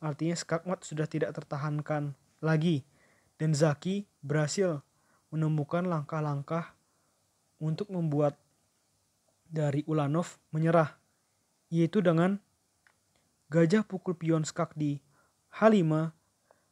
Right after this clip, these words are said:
dan setelah raja keenam, maka langkah terakhir dari Zaki adalah gajah skak di G empat. Dan di dalam posisi seperti ini, International Master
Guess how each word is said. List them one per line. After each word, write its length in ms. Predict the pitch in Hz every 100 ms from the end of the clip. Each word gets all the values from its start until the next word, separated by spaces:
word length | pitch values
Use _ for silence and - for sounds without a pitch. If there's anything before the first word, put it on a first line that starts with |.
| _
dan 180 | 160 156
setelah 560 | 165 151 156 156 143 - _
raja 320 | - 160 156 160
keenam, 560 | 165 147 156 185 185 - _ 160
maka 400 | 160 185 151 - _ _ _ _
langkah 380 | 170 160 160 160
terakhir 480 | - 156 151 - 147
dari 160 | 151 151
Zaki 460 | 147 143 - 196
adalah 340 | 170 151 175 180 _ _ _ _ _ _ - _
gajah 320 | 165 160 170 -
skak 320 | - 175 -
di 300 | 156 160 156 _ _
G 160 | 160
empat. 320 | 156 165 156 - _ _ _
Dan 160 | 151
di 160 | 151 143
dalam 160 | 151
posisi 480 | 139 143 151 151 156
seperti 400 | - - 147 143
ini, 240 | 156 190 202 _ _ _ _ _ _ _ -
International 560 | 160 160 160 170 151
Master 240 | 143 156